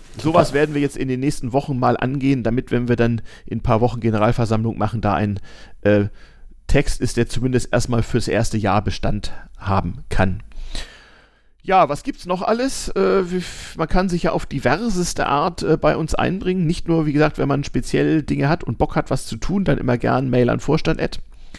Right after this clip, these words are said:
Speaker 1: Wenn ihr Leute kennt, die mitmachen sollten, dann sollen die sich bitte per, äh, per, äh, Interesse-Ad verewigen, am besten gleich ihren Key mit-, mitschicken. Ähm, und dann kommen sie
Speaker 2: Genau.
Speaker 1: in einen Verteiler.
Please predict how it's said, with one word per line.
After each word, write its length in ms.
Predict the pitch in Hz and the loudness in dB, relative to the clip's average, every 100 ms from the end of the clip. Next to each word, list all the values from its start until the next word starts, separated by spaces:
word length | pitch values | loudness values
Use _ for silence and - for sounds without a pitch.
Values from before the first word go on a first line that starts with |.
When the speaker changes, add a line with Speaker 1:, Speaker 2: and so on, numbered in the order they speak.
| - - - | -20 -20 -6
Speaker 1:
Wenn 160 | - 147 | -2 0
ihr 100 | 156 | 2
Leute 240 | 156 196 | 2 2
kennt, 240 | 190 175 165 | 0 -2 -2
die 100 | 151 | -2
mitmachen 380 | 190 165 170 | -2 -2 -2
sollten, 360 | 160 170 208 208 | 0 2 2 0
dann 200 | 160 147 | -2 0
sollen 240 | 139 160 | 0 0
die 120 | 165 165 | 0 -4
sich 260 | 147 170 | -4 -4
bitte 360 | 151 156 151 156 - - - - - | -2 2 2 0 -4 -20 -20 -20 -6
per, 320 | - 143 - | 0 0 2
äh, 200 | 135 123 | 2 2
per, 480 | 127 143 127 127 123 | 0 0 2 2 2
äh, 280 | 120 117 117 | 0 0 0
Interesse-Ad 760 | - 131 - 160 - 165 - - | -2 -2 0 0 0 -2 -4 -4
verewigen, 640 | - - 156 156 156 160 | -2 0 0 -2 -4 -6
am 100 | - | -2
besten 240 | 131 - 127 | 0 0 0
gleich 260 | 123 131 | 0 0
ihren 160 | 117 110 | -2 -4
Key 180 | - 151 | -4 -2
mit-, 280 | 156 - | 0 -2
mitschicken. 600 | - 147 - - 156 156 160 - - - - | -2 -2 -2 -2 0 -2 -6 -12 -16 -18 -2
Ähm, 440 | 127 135 131 135 131 - - - - - - - | 2 4 2 -2 -4 -10 -14 -14 -16 -16 -12 -4
und 160 | - 127 | -2 0
dann 100 | 123 | 0
kommen 200 | - 139 | 2 4
sie 80 | 131 | 4
Speaker 2:
Genau. 120 | 135 | 6
Speaker 1:
in 60 | 123 | 4
einen 100 | 120 | 2
Verteiler. 600 | 131 - 135 165 180 | 0 2 2 4 2